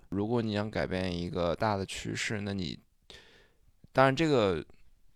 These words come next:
学界可能有两种不同的看法嘛，一种是不参与，但我觉得肯定是要参与嘛。就比如说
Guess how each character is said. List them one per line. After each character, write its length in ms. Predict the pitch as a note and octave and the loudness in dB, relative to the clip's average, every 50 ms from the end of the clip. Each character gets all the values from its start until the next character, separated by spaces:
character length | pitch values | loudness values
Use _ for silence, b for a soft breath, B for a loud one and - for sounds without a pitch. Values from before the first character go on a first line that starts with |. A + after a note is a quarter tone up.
| - - - | -20 -12 -8
学 260 | - - - G#2 G#2 | -4 0 2 2 2
界 180 | A2 C3+ B2+ A2 | 2 0 -2 -2
可 120 | - G#2+ | -2 -4
能 100 | F#2 F#2 | -2 -2
有 120 | G2 F2+ | 0 0
两 180 | E2+ E2 E2 F#2+ | 0 0 0 -2
种 100 | F#2 F2 | -2 -4
不 100 | E2 F#2+ | -6 -6
同 140 | E2+ G#2+ F2+ | -6 -6 -6
的 60 | F#2+ | -6
看 240 | - - A2+ G2 G2 | -4 -4 -2 -2 -2
法 100 | G#2 - - | -4 -8 -8
嘛， 120 | - - - | -10 -8 -6
一 100 | F#2+ G#2 | -6 -4
种 160 | G#2 F#2+ F2 | -4 -4 -4
是 60 | G2+ | -4
不 120 | - - A2+ | -2 2 4
参 300 | - - - F#2+ - F2 | 4 4 4 2 -2 -4
与， 100 | - - - - _ _ - - - - - | -6 -10 -14 -20 _ _ -20 -20 -20 -14 -6
但 160 | - - B2 | -2 0 0
我 120 | B2 A2 F2+ | 2 0 0
觉 180 | E2 E2+ D2+ | -2 -4 -2
得 140 | D#2+ F#2+ G2+ | -2 -2 -2
肯 200 | G#2 - - - | -2 -4 -6 -6
定 140 | - F#2 F#2+ | -4 -4 -6
是 140 | F2+ G2 G2+ | -6 -4 -4
要 160 | G2+ G2+ G2 | -2 -2 -2
参 200 | F#2 - - G2+ F#2 G1+ - | -2 -4 -6 -8 -8 -10 -10
与 40 | - - | -12 -12
嘛。 80 | - C3+ b b b b b | -14 -16 b b b b b
就 140 | b - C#3+ | b -8 -4
比 80 | C3 B2+ | -2 0
如 80 | A#2 | 0
说 280 | A2 C3 C3 C3+ C3 - | 2 2 2 2 2 0